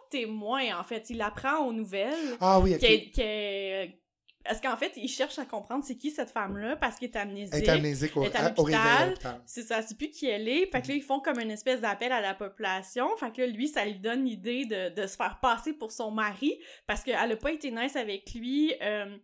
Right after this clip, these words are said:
Speaker 1: il a fait comme un, un travail dans son garde-robe. Tu sais, il a mis comme ses chaussures. Euh, il a comme, en tout cas, voulu avoir plus de place pour ses souliers.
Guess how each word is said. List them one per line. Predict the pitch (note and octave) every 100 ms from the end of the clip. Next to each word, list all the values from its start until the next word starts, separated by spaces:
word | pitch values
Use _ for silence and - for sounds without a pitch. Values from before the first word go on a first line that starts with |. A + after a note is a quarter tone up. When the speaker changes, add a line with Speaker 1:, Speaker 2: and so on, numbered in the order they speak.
| _
Speaker 1:
il | - G#3+
a | A3+
fait | B3 C4
comme | B3 A3
un, | G#3 F#3+
un | - G#3+
travail | - G3 - G3+ A3+ A#3+
dans | G3+ G3 G3+
son | A3 G#3
garde-robe. | G3+ F#3+ F#3+ A3 C#5 G4
Tu | A3 G#3+ - -
sais, | -
il | C#4
a | A3+
mis | B3+
comme | C#4 A#3+
ses | A3+ A3
chaussures. | - A3 G#3+ - B3 B3 B3+ C4 A3+
Euh, | G#3
il | A3
a |
comme, | A3+ C#4 C4
en | A#3
tout | -
cas, | A#3+
voulu | A3 B3
avoir | G#3 B3+ C#4+
plus | G4
de | E4+
place | C4 C#4 D#4+
pour | -
ses | -
souliers. | B3 - - -